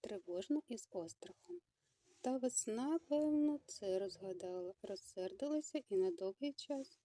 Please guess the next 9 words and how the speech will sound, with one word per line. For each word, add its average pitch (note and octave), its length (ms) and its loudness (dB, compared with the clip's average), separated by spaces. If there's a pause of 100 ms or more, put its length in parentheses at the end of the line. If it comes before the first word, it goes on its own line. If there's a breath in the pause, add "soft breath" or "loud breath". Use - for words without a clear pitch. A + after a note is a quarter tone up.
поступилася G3+ 880 -2
владою F3+ 560 0
зимі. F#3 400 4 (520)
Мовляв, F#3 380 4 (200)
потерпіть - 600 -2
тепер F3+ 400 -4 (340)
та G#3 160 0
повихвалюйтесь. F#3+ 1400 -4 (1080)
Ні, F#3+ 220 0